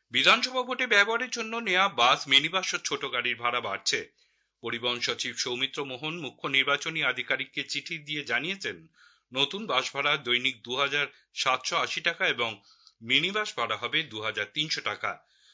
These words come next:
ছোট যাত্রীবাহী গাড়ির ক্ষেত্রে আটশো নব্বই থেকে বাড়িয়ে করা হয়েছে নশো আশি টাকা।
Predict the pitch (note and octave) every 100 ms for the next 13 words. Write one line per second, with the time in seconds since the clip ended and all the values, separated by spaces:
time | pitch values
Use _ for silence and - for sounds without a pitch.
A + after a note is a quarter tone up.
0 | - D3 D3+ E3+ D3 C#3 E3 E3 E3+ C3+
1 | A#2+ C3+ - D3+ D3+ B2+ B2 - D3 B2+
2 | C3 D3+ D3+ D3+ C#3+ B2+ A#2+ C3+ C3 A2+
3 | A#2 B2+ B2+ D#3 D3 - _ - A2 A#2
4 | D#3+ D#3 - F3 B2 G2 -